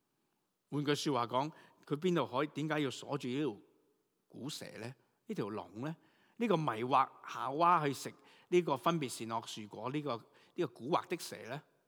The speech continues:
就係要等地上邊有一個像以賽亞書所寫，一個和平，一個好嘅日子。跟住就係睇到喺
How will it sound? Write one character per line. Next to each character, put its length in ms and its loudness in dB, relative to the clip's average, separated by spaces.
就 80 -8
係 140 -6
要 120 -4
等 220 -8
地 180 -8
上 240 -8
邊 220 -12
有 120 -2
一 60 2
個 260 -4
像 260 -6
以 160 -12
賽 140 -4
亞 140 -2
書 180 -10
所 200 -12
寫， 200 -14
一 100 -4
個 160 -6
和 340 -12
平， 180 -20
一 80 -2
個 120 -10
好 180 -18
嘅 220 -4
日 80 -12
子。 120 -18
跟 180 6
住 140 -2
就 100 0
係 440 -2
睇 200 0
到 160 2
喺 360 2